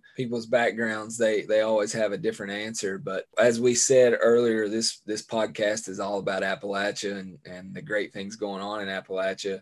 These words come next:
But I was just curious as to what pops into your head. What's the first thing that comes to mind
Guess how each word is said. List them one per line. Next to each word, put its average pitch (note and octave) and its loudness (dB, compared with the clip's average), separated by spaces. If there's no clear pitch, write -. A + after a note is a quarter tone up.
But A2+ 0
I C#3 4
was D3+ 4
just B2+ -4
curious A#2+ 2
as G#2+ -4
to G2 -2
what A#2 0
pops - -2
into A2+ -6
your A2 -2
head. G#2 0
What's A2+ -2
the G#2 -2
first A2+ 0
thing A2+ -4
that G2 -10
comes G#2 -8
to F#2+ -10
mind G2 -8